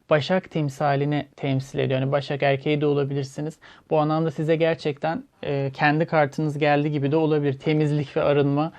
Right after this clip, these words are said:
sizin için çok uygun bir kart oldu. Özellikle buradaki tema niyetine. Şimdi alt anlamını okuyalım bakalım.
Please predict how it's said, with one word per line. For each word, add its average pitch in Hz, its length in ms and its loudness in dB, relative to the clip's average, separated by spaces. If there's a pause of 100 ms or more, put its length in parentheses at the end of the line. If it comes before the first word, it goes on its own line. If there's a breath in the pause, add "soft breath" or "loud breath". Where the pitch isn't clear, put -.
(380 loud breath)
sizin 143 300 -2
için 160 380 -2 (280)
çok 165 200 -8
uygun 151 360 2
bir 151 120 0
kart 151 360 2
oldu. 135 200 0
Özellikle 139 500 0
buradaki 143 340 -2
tema 147 280 -2
niyetine. 143 540 -2 (600 loud breath)
Şimdi 175 260 -2
alt 165 320 4
anlamını 139 420 2
okuyalım 139 440 0
bakalım. 131 340 -4